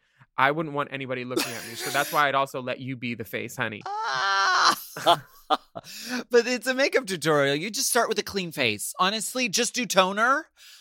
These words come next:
Speaker 2: Uh, moisturize and do toner, and you'll
Speaker 1: Work,
Speaker 2: be fine.
Speaker 1: work with the skin.
Speaker 2: Yeah. Oh, yeah, absolutely. Uh,
Speaker 1: Mm.
Speaker 2: I'll, you know what? I'm gonna use this nine and a half minutes to do one of those under eye masks. That's what I'm gonna
Speaker 1: <laughs>
Speaker 2: do.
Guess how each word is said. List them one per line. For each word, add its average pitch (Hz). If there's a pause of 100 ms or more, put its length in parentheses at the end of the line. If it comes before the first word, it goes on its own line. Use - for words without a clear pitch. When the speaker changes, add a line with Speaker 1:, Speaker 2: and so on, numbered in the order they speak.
(120)
Speaker 2:
Uh, 175
moisturize 233
and 214
do 190
toner, 117
and 135
you'll 139
Speaker 1:
Work, -
Speaker 2:
be 117
fine. 95
Speaker 1:
work 208
with 254
the 247
skin. 135 (440)
Speaker 2:
Yeah. 220 (140)
Oh, 381
yeah, 147
absolutely. 127
Uh, 165
Speaker 1:
Mm. 240
Speaker 2:
I'll, 226 (260)
you 220
know 247
what? 262 (120)
I'm 190
gonna 202
use 180
this 180
nine 160
and 156
a 151
half 143
minutes 135
to 127
do 113
one 110
of 104
those 104
under 101
eye 87
masks. - (160)
That's 113
what 110
I'm 98
gonna 85
Speaker 1:
<laughs> -
Speaker 2:
do. -